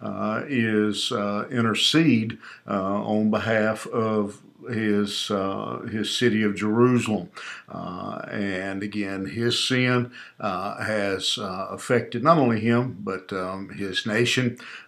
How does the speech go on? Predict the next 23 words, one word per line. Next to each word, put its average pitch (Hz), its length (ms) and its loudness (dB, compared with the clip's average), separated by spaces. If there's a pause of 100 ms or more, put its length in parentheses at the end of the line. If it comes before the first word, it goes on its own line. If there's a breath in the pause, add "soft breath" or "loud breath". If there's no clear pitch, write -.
Uh, 92 460 -10
again, 98 760 -4
certainly 101 880 -4
other 107 280 -2
nations, 107 880 0 (280 loud breath)
um, 85 500 -6
had, 101 420 -4
um, 92 440 -6
heard, 113 600 -2 (240)
uh, 98 360 -4
of 101 280 -6
David's 104 480 -2
sin 127 480 6
and 101 120 2
his 104 180 -2
situation. 104 800 0 (380 loud breath)
Uh, 87 400 -6
and 92 380 -8
so 95 280 -2
now 101 280 -2
David 113 440 0
is 101 160 -4
gonna 90 220 -8